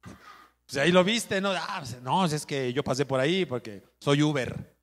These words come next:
soy Uber", ¿verdad? Amados, la acusación. ¿Saben cuál es el problema de esto? La lengua acusadora, Mateo siete cuatro, el problema de la lengua acusadora es, créanme que yo creo que es de las peores.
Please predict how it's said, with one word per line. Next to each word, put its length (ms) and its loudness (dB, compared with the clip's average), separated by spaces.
soy 240 -4
Uber", 220 -2
¿verdad? 180 -10
Amados, 680 0
la 140 -10
acusación. 840 -6
¿Saben 300 -4
cuál 160 -6
es 80 -6
el 100 -6
problema 400 -4
de 80 -6
esto? 320 -8
La 140 -2
lengua 300 -4
acusadora, 580 -2
Mateo 380 -4
siete 1300 -8
cuatro, 680 -6
el 180 -8
problema 600 -8
de 80 -10
la 100 -8
lengua 240 -10
acusadora 720 -2
es, 300 -4
créanme 400 -4
que 160 -8
yo 140 -2
creo 100 -8
que 100 -4
es 80 -6
de 80 -8
las 200 -8
peores. 580 -6